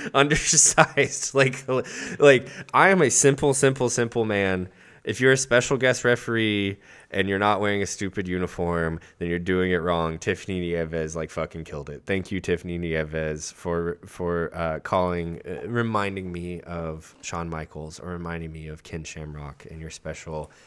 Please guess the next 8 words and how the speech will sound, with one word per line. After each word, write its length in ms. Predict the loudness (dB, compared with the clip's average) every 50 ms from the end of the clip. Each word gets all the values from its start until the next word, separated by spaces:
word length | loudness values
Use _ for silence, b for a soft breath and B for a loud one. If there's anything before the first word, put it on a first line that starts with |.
| b b b -6
guest 300 | -4 -4 -4 -4 -8 -10
referee 540 | -8 -8 -8 -6 -8 -8 -6 -4 -4 -6 -6 -8
uniform. 640 | -10 -10 -10 -10 -10 -12 -12 -12 -10 -10 -10 -12 -14 B B B B B B B B -6
Um, 840 | -4 -2 0 0 0 -2 -2 -2 -2 -2 -4 -4 -6 -6 -8 -4 -4
number 220 | -2 -2 0 0
one 140 | 0 -2 -2
contender, 440 | -4 -6 -6 -4 -6 -6 -4 -6 -8
though, 240 | -8 -12 -18 -20